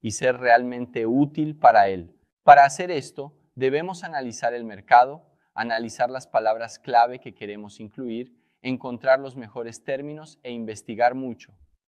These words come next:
Crear contenido que realmente entregue valor para nuestro usuario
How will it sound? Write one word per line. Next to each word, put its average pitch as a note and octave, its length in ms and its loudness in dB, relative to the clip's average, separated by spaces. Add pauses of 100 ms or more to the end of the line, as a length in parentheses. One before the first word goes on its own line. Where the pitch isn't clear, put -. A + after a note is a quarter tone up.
(360)
Crear D3+ 400 8
contenido C3+ 680 -10
que C3+ 120 -16
realmente B2+ 540 -10
entregue B2+ 440 -12
valor A#2 460 0
para A2+ 180 -8
nuestro A2+ 360 -14
usuario C#3+ 580 6